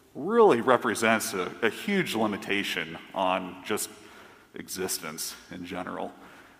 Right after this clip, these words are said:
I think this thing doesn't even understand three-dimensional space completely. Um,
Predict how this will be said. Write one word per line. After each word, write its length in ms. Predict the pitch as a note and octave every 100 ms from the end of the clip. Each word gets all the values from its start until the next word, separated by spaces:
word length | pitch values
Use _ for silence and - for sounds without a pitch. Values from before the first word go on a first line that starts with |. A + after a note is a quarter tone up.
| -
I 60 |
think 180 | A2+ C#3
this 200 | C3+ B2
thing 160 | C3 A#2+
doesn't 200 | A#2 A2+
even 160 | A2+
understand 640 | A2+ G#2 A2+ A2 G#2+ G#2+ -
three-dimensional 640 | A2 G#2 G2 G2+ - G2+
space 580 | - - D#3 G3+ - -
completely. 580 | - F#3 A3+ A3+ A3+ A3+ - -
Um, 360 | - G2+ G2